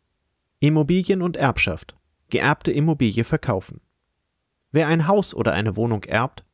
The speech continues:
steht vor der Frage, was soll mit der Immobilie passieren? Neben der Eigennutzung oder Vermietung kommt auch der Verkauf in Frage und ist oft der beste Weg. W W W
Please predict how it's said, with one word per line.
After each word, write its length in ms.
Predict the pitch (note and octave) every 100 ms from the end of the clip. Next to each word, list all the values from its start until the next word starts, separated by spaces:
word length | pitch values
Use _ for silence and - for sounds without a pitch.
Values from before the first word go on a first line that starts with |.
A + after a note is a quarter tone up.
| _
steht 300 | - E3+ E3+
vor 100 | F3+
der 120 | F3+
Frage, 480 | - C3+ C3 C3+ C3+ _ _
was 280 | A2 C#3
soll 160 | - D#3+
mit 140 | E3
der 100 | E3
Immobilie 440 | A2 B2+ G#2+ A2+ A#2
passieren? 560 | - C#3+ C#3 G#2 E2 - _ _ _ _ _ _ _ _
Neben 300 | C#3+ D3 C#3+
der 140 | G#2+ F#2+
Eigennutzung 640 | E2+ A2+ B2+ C3+ - D3+ -
oder 260 | - F3+ G#3
Vermietung 560 | E3+ D3+ A#2+ - C#3 -
kommt 260 | - E3+ E3+
auch 140 | A2
der 120 | - A#2+
Verkauf 440 | E3 - D3+ -
in 120 | -
Frage 440 | G2 F2+ F2 F2 - _ _ _
und 140 | E3
ist 180 | - -
oft 220 | - G#2
der 80 | B2
beste 360 | G#2+ F#2+ - C#3
Weg. 340 | G#2 - - _ _ _ _ _ _
W 220 | A2 A#2+
W 160 | G#2+ G#2
W 220 | A#2 E3+